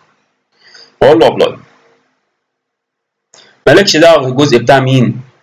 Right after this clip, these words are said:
مالكش دعوه بالجزء بتاع الفلات سلاب، ركز بس في السوليد سلاب. في عندك اي بقعه ظاهره بالمنظر ده كده مثلًا هنا؟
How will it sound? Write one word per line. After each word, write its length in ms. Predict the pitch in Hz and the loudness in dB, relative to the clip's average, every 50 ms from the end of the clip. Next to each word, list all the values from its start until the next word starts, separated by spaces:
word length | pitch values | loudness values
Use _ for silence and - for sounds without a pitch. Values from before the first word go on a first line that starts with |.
| _ - | _ -2
مالكش 280 | 214 131 143 143 - | 0 0 0 -2 0
دعوه 200 | 120 120 127 127 | 0 2 2 2
بالجزء 380 | 113 - - 98 113 120 120 - | 0 -2 -2 -2 -2 0 0 -2
بتاع 460 | - - - 117 117 113 113 - - - | -2 0 0 2 2 2 0 0 -2 -4
الفلات 340 | 104 90 - 107 110 107 98 | -6 -4 -2 -2 -2 -2 -2
سلاب، 300 | 95 - - - 82 - - _ - - 135 | -6 -8 -6 -6 -6 -6 -6 _ -6 -4 -4
ركز 260 | 147 147 143 123 107 | -4 -4 -6 -8 -4
بس 220 | 104 123 120 120 | -2 -2 -2 -2
في 60 | 117 | -6
السوليد 320 | 98 - - 113 113 104 95 | -10 -6 -4 -4 -4 -4 -4
سلاب. 320 | 87 - - - 87 90 - _ _ _ _ _ _ _ _ | -8 -4 -2 -2 -2 -2 -4 _ _ _ _ _ _ _ _
في 180 | - 196 196 190 | 0 0 2 2
عندك 400 | 175 185 185 151 135 131 131 151 | 0 -2 -2 -2 -2 -4 -2 -2
اي 160 | 160 151 143 | -2 0 0
بقعه 260 | 139 160 147 127 117 | 2 2 2 2 2
ظاهره 260 | 113 135 135 131 120 | 2 0 0 0 -2
بالمنظر 340 | 110 110 113 127 135 131 127 | -2 -2 -2 0 0 0 0
ده 120 | 120 143 | -2 -2
كده 160 | 131 127 127 127 | -2 -2 0 0
مثلًا 240 | 123 120 120 113 101 104 | 0 0 0 -2 -2 -2
هنا؟ 220 | 107 120 127 123 | -4 -4 -4 -4